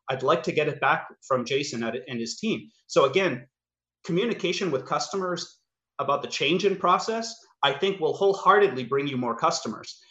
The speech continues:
I think there are a lot of clients out there, Volkswagen clients of mine during Dieselgate, they stayed in touch with their contact. They contacted customers monthly about Dieselgate.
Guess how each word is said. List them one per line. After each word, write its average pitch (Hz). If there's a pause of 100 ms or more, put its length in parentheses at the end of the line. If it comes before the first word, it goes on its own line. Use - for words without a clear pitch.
(140)
I 147
think 180
there 151
are 143
a 135
lot 151
of 170
clients 165
out 127
there, 127 (180)
Volkswagen 135
clients 117
of 117
mine 117
during 143
Dieselgate, 131 (400)
they 190
stayed 220
in 170
touch 185
with 165
their 123
contact. 156
They 160
contacted 202
customers 175
monthly 143
about 110
Dieselgate. 117